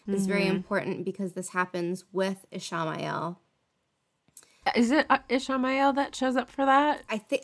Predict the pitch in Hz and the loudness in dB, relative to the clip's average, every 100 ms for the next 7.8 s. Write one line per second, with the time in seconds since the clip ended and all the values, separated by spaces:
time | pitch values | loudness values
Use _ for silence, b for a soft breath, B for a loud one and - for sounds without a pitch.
0 | - 202 - 359 - - 330 339 208 208 | -4 -4 0 -2 -2 0 2 4 4 0
1 | 214 240 233 247 240 226 - 202 208 220 | 0 -2 -2 -2 0 -2 0 0 2 0
2 | 226 202 208 196 196 185 - - - 196 | -2 -2 0 2 4 2 -2 -14 -4 2
3 | 190 175 170 170 190 196 _ _ _ _ | 2 2 0 -2 -6 -8 _ _ _ _
4 | _ _ _ _ _ _ _ _ _ - | _ _ _ _ _ _ _ _ _ -20
5 | _ _ _ _ _ _ _ 202 196 196 | _ _ _ _ _ _ _ -8 -4 -2
6 | 196 185 196 254 247 277 330 320 240 262 | -2 -2 0 0 4 4 6 4 4 4
7 | 233 202 214 208 202 180 185 - | 4 4 4 2 2 0 0 -4